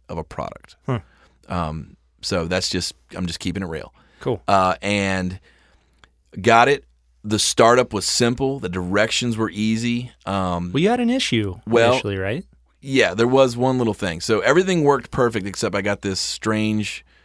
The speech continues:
Speaker 1: error about the control stick,
Speaker 2: Hmm.
Speaker 1: to which I hollered at three D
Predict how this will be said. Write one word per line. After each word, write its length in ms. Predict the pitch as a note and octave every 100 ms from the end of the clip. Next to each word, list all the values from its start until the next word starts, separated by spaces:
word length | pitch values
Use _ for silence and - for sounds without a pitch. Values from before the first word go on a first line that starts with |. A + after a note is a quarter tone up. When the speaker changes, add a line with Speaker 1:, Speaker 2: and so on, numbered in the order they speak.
| _ _ _ -
Speaker 1:
error 440 | G#2 G2 F2 E2
about 200 | E2+ F2+
the 60 | -
control 400 | F#2 - G2+ F2+
stick, 460 | - - - - _ -
Speaker 2:
Hmm. 120 | A#2 -
Speaker 1:
to 80 | A2
which 240 | G2 F2+
I 100 | F2+
hollered 400 | F#2+ G#2 G#2 G2+
at 240 | G2 F#2 - _ _
three 280 | - G2+ G2+
D 400 | F#2 F#2 F2+ F#2